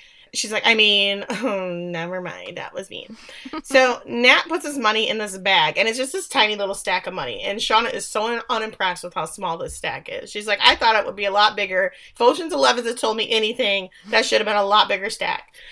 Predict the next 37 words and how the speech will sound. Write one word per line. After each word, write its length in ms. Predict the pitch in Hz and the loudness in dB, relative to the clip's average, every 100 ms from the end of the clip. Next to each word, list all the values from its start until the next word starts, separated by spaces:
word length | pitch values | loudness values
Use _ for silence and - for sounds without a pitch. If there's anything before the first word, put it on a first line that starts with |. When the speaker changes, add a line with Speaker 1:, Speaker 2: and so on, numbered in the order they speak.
| - - | -20 -18
Speaker 1:
So 320 | - 240 233 | 0 2 4
she's 200 | 220 254 | 2 -2
got 180 | 262 254 | 2 2
this 120 | 285 285 | 2 0
tracker. 480 | 226 208 208 220 | 4 4 4 2
It's 260 | 240 247 214 | 2 0 0
one 140 | 208 | 0
of 80 | 220 | 2
Amazon's 460 | 226 214 226 233 226 | 2 2 0 -2 0
best 220 | 214 262 | 0 2
sellers. 400 | 233 208 208 233 | 2 2 2 0
She 140 | - 220 | -2 -4
spent 220 | - 202 | 0 2
a 60 | 190 | 4
lot 160 | 190 | 4
of 60 | 202 | 2
money 180 | 214 196 | 0 0
on 80 | 190 | 0
it, 120 | 196 | 2
probably 220 | 214 196 | 4 4
twenty-nine 400 | 190 196 202 208 | 2 -2 0 -2
ninety-five, 560 | 208 214 226 185 180 185 - - | -2 -4 0 2 2 -2 -10 -16
Speaker 2:
Mm-hmm. 200 | 202 196 185 - | -12 -12 -12 4
Speaker 1:
and 340 | 226 214 214 214 | 6 6 4 0
goes 120 | 247 | 0
to 40 | |
put 100 | 214 | -2
it 40 | 220 | -2
in 40 | |
the 40 | 220 | -2
bag. 220 | 247 240 | -2 0
But 220 | 233 - | -2 0
they 100 | 220 | -2
have 220 | 220 220 | 0 -4
just 160 | 196 247 | -6 -8
this 160 | 247 - | -6 -2
teeny 300 | 466 508 | 4 6